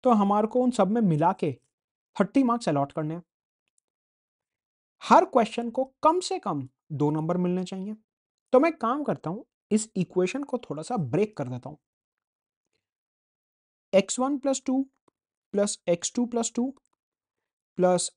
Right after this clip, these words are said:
एक्स थ्री प्लस टू प्लस एक्स फ़ोर प्लस टू प्लस एक्स फ़ाइव प्लस टू प्लस एक्स सिक्स प्लस टू प्लस एक्स सेवन प्लस टू प्लस एक्स एट प्लस टू इक्वल टू थर्टी। सर, ये क्या करा है?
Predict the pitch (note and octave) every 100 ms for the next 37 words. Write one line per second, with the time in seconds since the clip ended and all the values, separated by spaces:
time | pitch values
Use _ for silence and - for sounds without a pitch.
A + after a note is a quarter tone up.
0 | - F3 - - - F3+ G#3+ A#3 A#3 -
1 | B3 B3+ _ _ _ _ _ _ F3 E3
2 | - _ - E3+ - - A#3 A3+ A#3+ A3+
3 | A#3+ B3 _ _ _ _ E3+ D#3+ D3+ -
4 | _ - F3 - - A3+ A#3 - A3+ A3+
5 | A#3+ B3 - _ _ _ _ _ _ _
6 | _ _ _ _ _ _ _ _ - E3+
7 | E3+ - F#3 F3+ - - - A3+ A#3 -
8 | A3+ A3 - D#3 A3 - - E3+ F3 -
9 | D#3 D3+ - - - - D#3+ G#3 A3+ F3+
10 | E3 - D3+ G#3+ _ _ _ _ _ E3
11 | E3+ - - E3 - - _ - F#3 B3
12 | - F3+ E3+ - D#3 A#3 _ - D3 -
13 | C#3 C#3+ B3 - C#4+ _ C4 B3 _ _
14 | _ _ - E3 C#3+ B2+ B2+ D#3 E3+ F#3